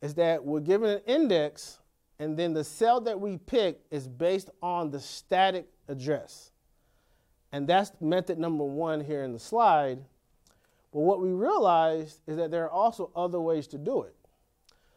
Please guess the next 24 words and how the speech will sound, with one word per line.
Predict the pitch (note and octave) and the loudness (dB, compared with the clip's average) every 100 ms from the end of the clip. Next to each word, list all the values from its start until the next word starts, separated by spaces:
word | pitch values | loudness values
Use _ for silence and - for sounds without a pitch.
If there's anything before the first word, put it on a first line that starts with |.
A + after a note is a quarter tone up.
| _ _ _ | _ _ _
In | D3 | 2
this | G3 B3+ | 2 4
case, | - G#3 G3 | 2 2 2
we | F3+ | 0
call | G3+ F#3 D#3+ | 2 2 2
it | |
method | C#3 E3+ E3+ D#3 | 0 -2 -4 -4
number | D#3 C3+ | -4 -4
two. | C3 - D4+ D4 F3+ D3+ D3+ _ _ _ _ | -6 -4 0 2 2 0 -8 _ _ _ _
You | D3+ G3 | -2 2
have | F#3+ | 2
less | D3+ E3+ A#3+ - | 2 2 2 2
arrays. | C4 F#3+ D#3+ D3+ D#3 F3 | 0 2 4 2 -2 -8
In | D3+ | -6
this | E3 E3+ | -6 -4
case, | F#3 F3+ | -2 -2
your | E3 | -6
state | C#3 F3 E3+ | -4 -2 -2
matrix | D#3+ E3 D#3+ D#3+ | -4 -4 -6 -2
has | D3+ C#3+ | -2 -2
a | C3 | -4
thousand | D3+ E3 D#3+ D3+ | 0 0 0 -4
twenty-four | E3 D3+ C#3+ G#3 F#3+ C#3 | -6 -8 -8 -4 -2 0
arrays. | B2+ B2 A2+ C3 - | -2 -4 -6 -10 -18